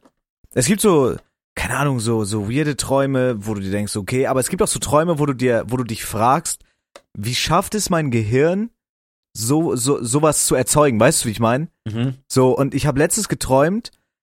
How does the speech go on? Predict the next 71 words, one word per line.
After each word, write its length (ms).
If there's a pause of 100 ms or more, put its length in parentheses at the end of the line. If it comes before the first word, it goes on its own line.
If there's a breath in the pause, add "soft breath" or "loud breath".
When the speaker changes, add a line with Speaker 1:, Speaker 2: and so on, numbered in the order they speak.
(200)
Speaker 1:
dass 340
Julia 420
und 140
ich, 180
also 160
das 180
ist 60 (100)
halt 220
obviously 460
wegen 140
diesem 160
Umzugsding 580
und 120
so, 260 (200)
Speaker 2:
Mhm. 260 (120)
Speaker 1:
weil, 400
weil 140
man 100
da 80
ja 120
viel 140
drüber 220
nachdenkt 460
und 80
sowas. 340 (800 loud breath)
Ich 100
hab 180
geträumt, 540
dass 120
Julia 200
und 100
ich 220
in 140
eine 100
Wohnung 260
gezogen 340
sind, 220
aber 160
nicht 220
in 200
die 180
Wohnung, 260
in 80
die 100
wir 60
jetzt 140
actually 320
ziehen 240
nächste 300
Woche. 380
Das 100
ist 40
übrigens 220
Speaker 2:
Mhm. 40
Speaker 1:
die 60
vorletzte 540
Folge, 460
die 140
wir 80
hier 200
mit 140
dem 100
gewohnten 320
Setup 280
aufnehmen. 240
Speaker 2:
Boah, 40
ja, 180
Speaker 1:
Genießt 260
es 40
Speaker 2:
geil. 200
Speaker 1:
nochmal. 300